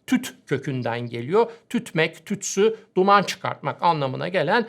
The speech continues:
bir isimlendirme, bir, e, uygulama için. İngilizce veya Fransızca'da incense veya incense diye geçiyor. O da Latinceden incendere yani yanmak, yakmak fiilinden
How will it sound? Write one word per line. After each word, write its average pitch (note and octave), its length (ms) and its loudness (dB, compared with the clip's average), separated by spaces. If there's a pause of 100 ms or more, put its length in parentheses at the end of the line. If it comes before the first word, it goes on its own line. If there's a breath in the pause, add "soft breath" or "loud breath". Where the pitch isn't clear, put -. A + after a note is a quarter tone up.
bir F#3 220 -2
isimlendirme, F#3+ 1040 0
bir, G#3 180 -4
e, F3 540 -2
uygulama F#3 600 2
için. D3+ 320 -4 (300 loud breath)
İngilizce A3+ 720 4
veya G#3 220 6
Fransızca'da G#3+ 760 2
incense G#3+ 560 0
veya G3+ 200 2
incense A3 460 0
diye C#3 160 -2
geçiyor. C#3 420 -2
O G#3 160 2
da A3+ 100 2
Latinceden F3 720 -2
incendere F3 800 0
yani D#3+ 360 -2
yanmak, D#3+ 560 0
yakmak F#3+ 480 -4
fiilinden B2 640 -4